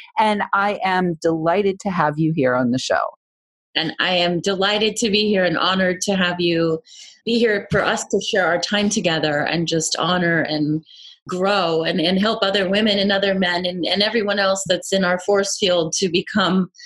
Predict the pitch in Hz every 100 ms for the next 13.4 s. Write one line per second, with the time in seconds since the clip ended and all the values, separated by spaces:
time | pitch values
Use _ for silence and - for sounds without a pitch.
0 | - - - - 240 247 214 196 190 175
1 | - 175 170 175 175 196 175 165 165 185
2 | 180 185 180 175 170 165 160 170 160 156
3 | - - 170 170 - 196 190 185 156 156
4 | - _ - 170 170 160 147 - - -
5 | 185 190 180 165 160 165 - - - 170
6 | 170 - 180 175 165 160 165 175 165 156
7 | - - 170 160 160 165 180 - 180 -
8 | 185 226 240 165 165 156 170 - 302 226
9 | 175 - - - - - 220 254 554 554
10 | 508 - - 202 185 175 - - 190 -
11 | 214 208 190 190 185 185 185 - 208 220
12 | 247 - 208 202 185 180 180 170 170 165
13 | 165 156 143